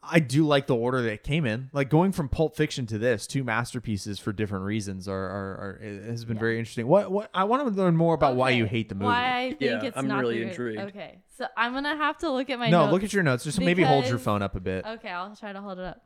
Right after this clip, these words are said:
Speaker 2: 'cause I wanna make sure I say it right. 'Cause this morning I was like, "Here's, like, here's why."
Speaker 3: Yeah,
Speaker 2: Um,
Speaker 3: tread lightly here.
Speaker 2: I know. Well,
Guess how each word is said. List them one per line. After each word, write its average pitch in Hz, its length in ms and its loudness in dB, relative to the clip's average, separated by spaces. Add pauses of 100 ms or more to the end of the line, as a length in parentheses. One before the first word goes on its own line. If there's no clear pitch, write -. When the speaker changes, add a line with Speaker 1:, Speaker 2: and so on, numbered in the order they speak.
Speaker 2:
'cause 277 200 0
I 247 260 6
wanna 269 200 -2
make 285 200 -4
sure 294 140 -6
I 254 140 -4
say 226 340 -6
it 185 100 -6
right. 185 300 -6
'Cause 240 120 -4
this 247 220 -6
morning 240 360 -4
I 208 100 -6
was 202 100 -8
like, 196 220 -8
"Here's, 240 280 -4
like, 240 220 -8 (100)
here's 220 220 -8
why." 180 380 -6 (500)
Speaker 3:
Yeah, 214 440 0
Speaker 2:
Um, 190 40 -6
Speaker 3:
tread 127 160 -6
lightly 113 340 -12
here. 110 340 -12 (120)
Speaker 2:
I 208 160 -4
know. 196 440 -8 (100)
Well, 240 360 -2